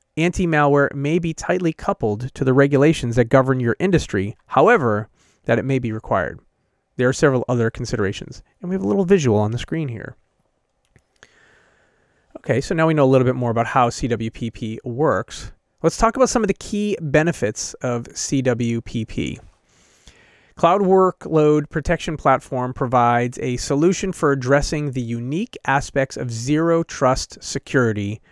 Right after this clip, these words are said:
for cloud workloads. This includes five areas: workloads, security constraints, hybrid environments, multi-cloud environments, and discoverability and visibility.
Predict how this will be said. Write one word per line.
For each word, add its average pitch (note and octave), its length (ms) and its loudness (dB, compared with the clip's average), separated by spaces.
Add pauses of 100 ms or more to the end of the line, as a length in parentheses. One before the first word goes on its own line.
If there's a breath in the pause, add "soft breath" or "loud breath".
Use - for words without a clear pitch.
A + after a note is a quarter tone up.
(120)
for - 140 -6
cloud C3+ 480 2
workloads. A2 720 -6 (1400 loud breath)
This E3 140 0
includes E3 760 4 (1400)
five C#3 280 2
areas: G#2 420 -4 (100)
workloads, G3 720 2 (680)
security F3 480 0
constraints, D3+ 720 -2 (280)
hybrid D#3 360 2
environments, C#3 800 2
multi-cloud C#3 560 2
environments, C3 540 -2 (360)
and B2+ 140 -6
discoverability C3+ 800 2
and A#2+ 140 -8
visibility. - 560 -8